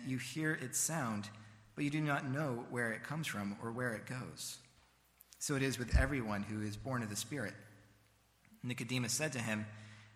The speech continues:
"How can these things be?" And Jesus answered him,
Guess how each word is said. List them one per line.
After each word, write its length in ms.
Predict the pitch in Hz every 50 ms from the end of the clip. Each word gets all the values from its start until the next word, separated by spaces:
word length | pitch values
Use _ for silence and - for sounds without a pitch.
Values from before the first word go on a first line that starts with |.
| - - - - -
"How 140 | 151 185 233
can 140 | 214 220 208
these 180 | 190 208 190 -
things 260 | 208 196 175 139 131
be?" 360 | - 202 220 135 92 - - - - - - - - _ _ _ _ _ _ _ _ _ -
And 80 | - 120
Jesus 320 | 113 117 110 107 107 104 -
answered 380 | 117 120 123 123 120 113 104
him, 240 | - 107 101 101 101